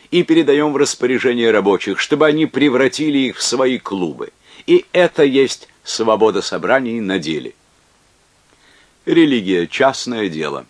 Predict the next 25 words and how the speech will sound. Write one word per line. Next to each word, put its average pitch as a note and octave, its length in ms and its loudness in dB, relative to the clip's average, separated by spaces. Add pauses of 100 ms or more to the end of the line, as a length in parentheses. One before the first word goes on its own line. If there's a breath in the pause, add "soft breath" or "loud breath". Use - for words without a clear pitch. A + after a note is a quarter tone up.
(220)
Пусть G#3 340 -2
каждый C3+ 440 -4
верует A2+ 460 -2
во F#2+ 120 -2
что - 220 -6
хочет D#3 440 -4 (400 soft breath)
или F#3 200 2
ни D#3 140 -2
во B2 120 0
что - 240 -8
не D2 140 -10
верит. B1+ 300 -12 (600 soft breath)
Советская C3 640 2
Республика C3 680 -2
объединяет A#2+ 640 -4
трудящихся B2 760 -2
всех - 400 -2
наций G2+ 580 -4 (400 loud breath)
и D3 140 4
отстаивает D3+ 1040 0
интересы D3+ 680 -2
трудящихся D#3+ 840 -2
без D3 320 -2
различия B2+ 680 0
наций. E2+ 520 -8